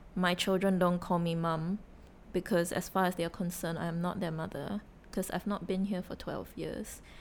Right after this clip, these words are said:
You know, so she's supposed to be telling me about her great success in Singapore and how happy she is to be in Singapore, but then it comes at the cost of her children. That's why I always find it so problematic when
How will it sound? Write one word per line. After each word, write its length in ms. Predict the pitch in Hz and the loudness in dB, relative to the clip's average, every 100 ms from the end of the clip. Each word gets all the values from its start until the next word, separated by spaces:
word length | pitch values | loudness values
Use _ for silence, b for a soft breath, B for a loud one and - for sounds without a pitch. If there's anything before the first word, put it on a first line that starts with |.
| B | B
You 140 | - 196 | 0 2
know, 200 | 170 - | 4 2
so 200 | - 208 | 2 2
she's 320 | - 285 302 | 4 4 4
supposed 460 | - 185 202 208 - | 2 4 4 4 4
to 60 | |
be 100 | 165 | 2
telling 400 | 170 185 185 185 | 4 4 6 4
me 200 | 165 160 | 2 0
about 400 | - 156 165 175 | 0 2 2 2
her 100 | 180 | 0
great 280 | 160 175 170 | 0 2 0
success 540 | - 156 - 160 160 165 | 0 -4 0 0 2 0
in 140 | 160 | -2
Singapore 420 | - 160 156 160 | 0 -2 0 0
and 100 | 143 | 2
how 120 | 170 | 0
happy 340 | 180 156 156 156 | 0 0 -2 -4
she 160 | - | -2
is 100 | - - | -4 -2
to 100 | 156 | -2
be 100 | 156 | -2
in 140 | - | -2
Singapore, 500 | 156 156 170 - 156 | -4 -4 -4 -4 -4
but 200 | 175 170 | 0 2
then 240 | 170 165 B B B B | 2 0 B B B B
it 160 | 196 190 | 0 2
comes 320 | 202 196 190 | 2 4 2
at 140 | 160 | -2
the 80 | 165 | -4
cost 420 | - 165 - - - | 0 0 0 -6 -4
of 260 | 160 - - B B B B B - - | -4 -6 -16 B B B B B -20 -4
her 120 | 170 | -2
children. 680 | 165 175 165 - - - 196 - | 2 4 4 0 -4 -6 -8 6
That's 180 | 220 247 | 6 8
why 80 | 247 | 8
I 40 | |
always 200 | 220 220 | 8 6
find 160 | 202 175 | 4 4
it 80 | |
so 100 | - | 4
problematic 580 | 175 - 143 139 - - | 2 2 -2 -2 -4 -4
when 160 | - | -2